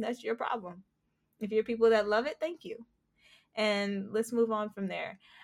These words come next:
I don't understand people's obsession to let other people know how they feel about them.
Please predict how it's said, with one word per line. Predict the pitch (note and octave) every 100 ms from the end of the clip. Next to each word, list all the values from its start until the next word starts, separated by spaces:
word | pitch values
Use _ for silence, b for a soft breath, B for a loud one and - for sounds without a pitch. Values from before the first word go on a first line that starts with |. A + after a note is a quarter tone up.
| -
I | G#3
don't | A3+ A3+
understand | A3 G#3+ G#3 G3+ G3+ G3+
people's | G3+ G3+ G3
obsession | F3+ - F#3 G3 F#3 F3 F#3 _ _ _ -
to | G#3+ G3
let | F#3+ -
other | F#3+ F#3
people | F#3+ G3 G3 F#3
know | F#3 F3 F3 E3+ E3 E3+ - _
how | - G3 F#3+
they | F3+ F#3+
feel | - G3 F3
about | E3+ D3 F3
them. | D3+ A2 G3